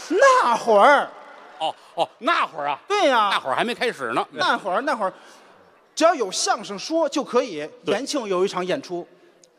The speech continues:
Speaker 1: 不给，呃，给二百块钱。
Speaker 2: 啊。
Speaker 1: 不管吃不管住，当天去当天回。
Speaker 2: 多不容易。
Speaker 1: 二位应了，
Speaker 2: 得去。
Speaker 1: 这，这活儿得接了。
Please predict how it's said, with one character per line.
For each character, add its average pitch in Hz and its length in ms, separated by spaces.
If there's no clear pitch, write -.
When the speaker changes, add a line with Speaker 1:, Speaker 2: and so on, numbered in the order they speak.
Speaker 1:
不 302 120
给， 202 320
呃， 214 280
给 226 120
二 302 140
百 247 100
块 208 140
钱。 196 160
Speaker 2:
啊。 107 100
Speaker 1:
不 - 100
管 240 140
吃 302 200
不 285 120
管 277 180
住， 269 160
当 302 200
天 311 160
去 285 180
当 262 160
天 269 160
回。 214 240
Speaker 2:
多 127 160
不 127 120
容 104 280
易。 95 140
Speaker 1:
二 190 100
位 190 240
应 302 180
了， 339 80
Speaker 2:
得 117 100
去。 - 0
Speaker 1:
这， - 80
这 - 100
活 254 100
儿 311 80
得 220 60
接 339 200
了。 320 100